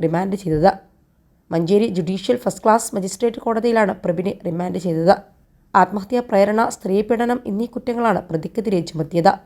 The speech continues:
കഴിഞ്ഞ വ്യാഴാഴ്ചയാണ് പൂക്കോട്ടുപാടം സ്വദേശി ഇരുപത്തിയഞ്ച് വയസ്സുകാരിയായ വിഷ്ണുജയെ ഭർത്തൃവീട്ടിൽ മരിച്ച നിലയിൽ കണ്ടെത്തിയത്. സൗന്ദര്യമില്ലെന്നും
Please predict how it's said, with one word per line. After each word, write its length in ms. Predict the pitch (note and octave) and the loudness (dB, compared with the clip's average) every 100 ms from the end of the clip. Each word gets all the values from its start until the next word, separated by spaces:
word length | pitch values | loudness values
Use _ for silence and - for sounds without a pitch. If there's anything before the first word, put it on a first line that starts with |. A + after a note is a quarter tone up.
| _ _ - | _ _ 8
കഴിഞ്ഞ 220 | C#4 D#4 E4+ | 8 6 2
വ്യാഴാഴ്ചയാണ് 680 | E4 D#4 D4+ C#4+ A3 E3+ - - | 4 4 2 2 2 0 -4 -14
പൂക്കോട്ടുപാടം 640 | F3 A3+ A3 A#3+ A#3 A#3+ - | -6 -4 0 4 4 2 -6
സ്വദേശി 440 | G3+ A3 G3 G#3+ - _ _ _ - | -6 -6 -6 -8 -10 _ _ _ -8
ഇരുപത്തിയഞ്ച് 520 | F#3 G#3 G#3 G#3+ A3+ B3+ | 2 2 2 0 2 2
വയസ്സുകാരിയായ 640 | C4 - A#3 A3 G#3+ F3 - F3 | 0 0 0 4 4 4 2 -4
വിഷ്ണുജയെ 500 | E3+ G#3+ G#3 A3+ G3 - E3+ | -4 -6 -2 0 0 -4 -6
ഭർത്തൃവീട്ടിൽ 560 | F3+ - A3+ A3+ G3 D#3+ E3+ | -6 -4 -4 -4 -4 -6 -4
മരിച്ച 220 | E3+ E3 A3+ | -4 -4 -2
നിലയിൽ 220 | G#3 E3 - | 0 0 -2
കണ്ടെത്തിയത്. 480 | D3+ D3+ E3 F#3+ - - _ _ - - | -4 0 0 2 0 -4 _ _ -4 6
സൗന്ദര്യമില്ലെന്നും 760 | G3+ G#3 C4 C#4+ C4+ C4+ A#3+ | 8 8 6 4 2 2 -2